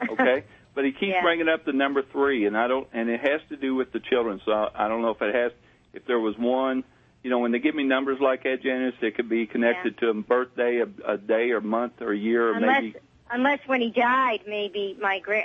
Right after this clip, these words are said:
Speaker 1: my, uh, grandson was three years old.
Speaker 2: That may be it.
Speaker 1: Probably.
Speaker 2: Yeah, 'cause
Speaker 1: Yeah.
Speaker 2: he's really wanting me, he's not talking about your children that you said was older. He's talk-, he's, he's, he's actually, and sometimes what they do is they give me, uh, it's almost like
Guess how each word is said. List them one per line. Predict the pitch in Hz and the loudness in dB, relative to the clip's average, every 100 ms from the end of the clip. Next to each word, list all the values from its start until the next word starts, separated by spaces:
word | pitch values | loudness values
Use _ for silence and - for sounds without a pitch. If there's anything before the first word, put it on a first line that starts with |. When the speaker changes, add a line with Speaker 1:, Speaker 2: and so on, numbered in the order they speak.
| 214 | -4
Speaker 1:
my, | 196 190 190 185 190 | -4 -2 -2 0 0
uh, | 185 | 0
grandson | 208 233 233 196 190 | 0 -2 -2 -8 -8
was | 185 - | -10 -12
three | 196 220 202 | -6 -2 0
years | 190 180 | 0 0
old. | 202 220 175 - - | 0 2 0 -4 -6
Speaker 2:
That | 117 117 | -2 -2
may | 123 123 | 0 0
be | 120 120 | 2 2
it. | 113 - _ - | 2 0 _ -8
Speaker 1:
Probably. | 190 180 175 - 69 - - | -4 -4 -4 -6 -10 -10 -4
Speaker 2:
Yeah, | 123 | -2
'cause | 135 131 | 0 -2
Speaker 1:
Yeah. | 135 180 170 | 0 0 0
Speaker 2:
he's | |
really | 131 147 170 | 2 2 2
wanting | 156 156 160 | 0 -2 -2
me, | 147 | -4
he's | 139 123 123 | -2 -2 0
not | 139 - | 0 0
talking | 160 151 | -2 0
about | 147 135 | -2 0
your | 139 | -2
children | 131 127 117 110 | -2 -2 0 -2
that | 107 | -2
you | 131 120 | -4 0
said | 135 117 | 0 0
was | 110 | 2
older. | 120 110 | 2 2
He's | 104 107 | -2 -2
talk-, | 123 120 120 _ _ _ | 0 0 -2 _ _ _
he's, | 113 110 - | -16 -16 -14
he's, | 113 107 - - | -8 -8 -8 -8
he's | 110 123 | -2 2
actually, | 156 170 151 123 - _ _ _ _ _ _ - | 0 -2 -4 -4 -6 _ _ _ _ _ _ -6
and | 117 113 | -4 0
sometimes | 147 139 160 151 135 | -2 2 0 0 -2
what | 135 | 0
they | 123 | 0
do | 120 131 131 | 0 0 0
is | |
they | 117 | -2
give | 117 123 120 | 0 0 0
me, | 120 117 - | 0 -2 -2
uh, | 107 104 101 98 - | 0 0 0 -2 -4
it's | 110 107 | -10 -6
almost | 123 123 123 | -4 -2 0
like | 110 | -2